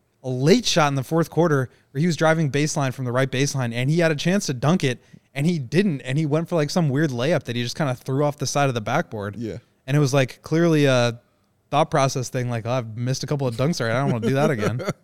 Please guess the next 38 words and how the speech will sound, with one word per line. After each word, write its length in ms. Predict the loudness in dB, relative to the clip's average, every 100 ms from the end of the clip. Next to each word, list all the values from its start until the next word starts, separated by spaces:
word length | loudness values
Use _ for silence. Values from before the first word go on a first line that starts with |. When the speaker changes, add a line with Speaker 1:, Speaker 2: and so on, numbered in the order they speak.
| -8 -8
Speaker 2:
<laughs> 420 | -12 -20 -20 -6 2
Dude, 140 | 6
I 180 | 6 6
think 220 | 4 4
it's 160 | 4 4
one 200 | 2 2
thing 200 | 0 0
and 80 | 0
one 100 | 0
thing 200 | 0 0
only. 340 | -2 -4 -8 _ _ _ _ _ _ _
He 100 | 0
doesn't 260 | 0 0 -2
believe. 380 | -4 -6 -10 _ _ _ -20 -20 _ _ _ _ -8
He 80 | -4
does 140 | 2
not 200 | 4 4
believe 320 | 6 6 4
it 100 | 4
yet. 240 | 0 -4 -6 _ _
Speaker 1:
That 60 | -8
Speaker 2:
You, 80 | -6
Speaker 1:
I 60 |
am 80 | 2
Speaker 2:
I, 140 | 2 2
Speaker 1:
me? 200 | -2 -14 -12 -2
Speaker 2:
I'm 160 | 0 2
telling 320 | 2 2 2
you, 60 | 0
he 80 |
don't 200 | 0 0
believe 260 | 0 -2 -2
it. 80 | 0
Watch 220 | 2 2
how 100 | 0
he 120 | 0
goes 300 | 0 0 2 2
up. 300 | 0 -2